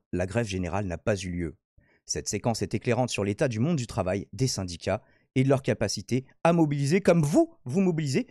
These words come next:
Attends, est-ce que vous pourriez lancer un train avant que Kali revienne sur le chat ? Si vous avez des Amazon Prime qui traînent, puisque on est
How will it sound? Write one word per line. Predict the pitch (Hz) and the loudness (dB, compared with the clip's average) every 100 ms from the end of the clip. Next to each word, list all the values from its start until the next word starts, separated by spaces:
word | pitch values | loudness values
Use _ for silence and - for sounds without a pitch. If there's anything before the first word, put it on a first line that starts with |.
| - _ | -14 _
Attends, | - 147 - - | 0 0 -2 -2
est-ce | 202 - | -2 2
que | |
vous | 320 202 | 0 0
pourriez | 180 180 196 | -2 0 2
lancer | 196 226 - 233 220 | 4 2 0 -4 -2
un | 190 170 | -2 -2
train | - 214 - | -2 -4 -4
avant | - 190 214 226 | -2 2 2 2
que | 190 | 0
Kali | 180 165 170 | 2 2 4
revienne | 151 135 113 107 - _ | 2 2 0 -2 -6 _
sur | - 147 | 0 4
le | 143 | 4
chat ? | - 110 - - _ _ - | 2 -2 -2 -10 _ _ -10
Si | 151 | -4
vous | 151 147 | 0 2
avez | 147 | 2
des | 131 139 | 2 2
Amazon | 143 127 131 | 2 2 0
Prime | - 127 | 0 -2
qui | 127 123 | -2 -6
traînent, | - 113 127 120 _ | -2 0 0 -2 _
puisque | - - 117 - | -14 -6 -4 -4
on | 107 104 | -2 0
est | 135 | 0